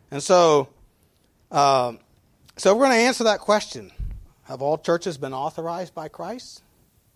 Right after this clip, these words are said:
And we'll see. But, you know, we need to understand that Christ is the head.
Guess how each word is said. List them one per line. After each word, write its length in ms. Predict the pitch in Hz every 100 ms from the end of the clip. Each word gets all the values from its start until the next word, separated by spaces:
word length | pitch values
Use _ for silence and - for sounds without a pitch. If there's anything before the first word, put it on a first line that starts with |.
| _ _ _ _
And 80 | 104
we'll 80 | 143
see. 240 | - 110 - _ _ _ _ _ _ _ _ _ _ _
But, 360 | 139 165 123 - _ _ _ _ _ _
you 60 | 151
know, 80 | 143
we 160 | 196
need 80 | 240
to 100 | 185
understand 600 | 190 175 - 196 135 135
that 340 | 139 127 - _ _ _ _ -
Christ 380 | 147 185 208
is 180 | 196 185
the 80 | 165
head. 320 | 151 170 98